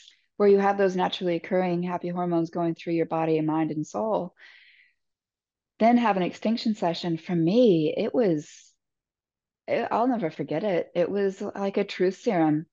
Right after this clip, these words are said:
I, it was like, "This is what alcohol feels like without the dopamine dance in my head of alcohol. I can feel it. I feel altered," which kind of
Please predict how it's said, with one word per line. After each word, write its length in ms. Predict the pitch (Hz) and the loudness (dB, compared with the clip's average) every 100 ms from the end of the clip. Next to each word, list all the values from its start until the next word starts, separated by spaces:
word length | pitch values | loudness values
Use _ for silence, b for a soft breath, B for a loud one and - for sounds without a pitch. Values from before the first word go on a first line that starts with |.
| _ - | _ -12
I, 120 | 185 - | -8 -4
it 100 | 185 | -4
was 220 | 180 175 | -4 -4
like, 340 | 175 165 - - _ _ _ _ _ _ _ _ _ _ _ _ - | -2 -2 -4 -14 _ _ _ _ _ _ _ _ _ _ _ _ 0
"This 280 | 202 196 | 0 0
is 180 | - 190 | -2 -2
what 160 | 190 196 | 0 0
alcohol 480 | 175 170 185 180 175 | 0 -2 -4 -4 -6
feels 400 | - 160 156 156 | -2 -2 -2 -4
like 400 | 156 160 - - - | -4 -4 -8 -16 -12
without 520 | 165 175 180 165 160 | -6 -4 -2 -2 -2
the 100 | - | -2
dopamine 500 | 170 160 202 202 196 | 0 -2 0 -4 -2
dance 320 | 165 156 160 | -2 0 -2
in 180 | - 175 | -2 -4
my 160 | 202 214 | -2 -4
head 360 | 202 156 175 202 _ b b b _ _ - | -4 -4 -4 -8 _ b b b _ _ -2
of 120 | 170 | 0
alcohol. 640 | 170 220 262 160 - - _ _ _ - | 0 -2 -6 -4 -6 -8 _ _ _ -4
I 100 | 196 | 0
can 160 | 208 190 | 0 0
feel 360 | - 285 247 | 2 2 4
it. 280 | 151 196 285 - _ _ _ _ - | 2 2 -2 -8 _ _ _ _ -2
I 180 | 185 180 | 0 0
feel 580 | - 233 220 196 180 - | -2 0 2 2 0 0
altered," 540 | 180 190 156 165 226 - | -2 -2 -4 -4 -6 -6
which 320 | 180 - - - _ | -8 -6 -12 -16 _
kind 220 | - 175 | -2 0
of 160 | 151 | 0